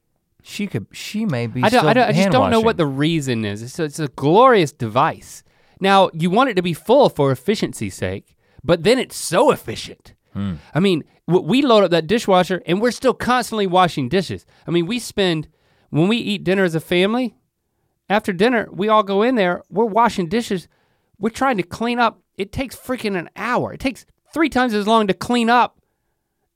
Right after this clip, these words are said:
Speaker 2: as it does to actually eat in my home.
Speaker 1: That's 'cause it's a whirlpool. That's a
Speaker 2: Like,
Speaker 1: problem.
Speaker 2: that's not, not the, and I'm talking about all the hand washing that we have to do in addition to loading the
Speaker 1: Yeah.
Speaker 2: freaking dishwasher.
Speaker 1: Right. Well, we just,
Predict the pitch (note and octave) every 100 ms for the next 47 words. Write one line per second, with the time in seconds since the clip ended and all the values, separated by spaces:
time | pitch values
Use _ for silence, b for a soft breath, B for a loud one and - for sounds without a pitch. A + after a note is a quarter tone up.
0 | - F3+ F#3 E3 G3+ G#3 - F#3 F#3+ F3
1 | - G3+ F#3+ C3+ A2 G#2 G#2 - D#2 -
2 | F2 D#2 D#2 D2+ G2 D#2+ D2 D2 - -
3 | - - F#3 E3 G#3+ - - _ _ _
4 | _ _ _ - E3 - F3 F#3+ B2 B2
5 | _ _ _ _ - C#3+ F3+ G3+ G3 F3
6 | C#3 - _ - E3 D#3 B2+ F3+ F3 C3+
7 | A#2+ C3 A#2+ A#2+ B2 - A2+ A#2+ C3 D3
8 | B2 E3+ - C#3+ C3 C3+ C#3+ C3 A#2+ D#2
9 | D3+ C#3+ B2+ B2+ E3 A#2+ F#2 - E2 D#2+
10 | D2+ - D#2+ E2 F2+